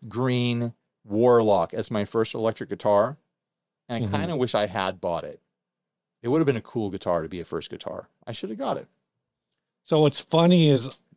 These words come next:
Speaker 2: possibly the most famous B C Rich player right now is Phoebe Bridgers.
Speaker 1: Oh, totally.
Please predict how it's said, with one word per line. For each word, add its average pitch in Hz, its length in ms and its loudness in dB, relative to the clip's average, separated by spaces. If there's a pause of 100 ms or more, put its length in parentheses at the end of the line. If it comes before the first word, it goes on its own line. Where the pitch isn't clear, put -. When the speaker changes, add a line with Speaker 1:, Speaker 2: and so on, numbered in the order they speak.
Speaker 2:
possibly 139 840 2
the 123 160 2
most 120 400 0
famous 113 720 2 (540)
B 120 140 -4
C 123 180 -4
Rich 107 300 -4
player 110 360 0
right 101 240 0
now 98 240 -2
is 92 100 -4
Phoebe 98 340 -6
Bridgers. - 680 -4
Speaker 1:
Oh, 311 100 -4
totally. 240 580 2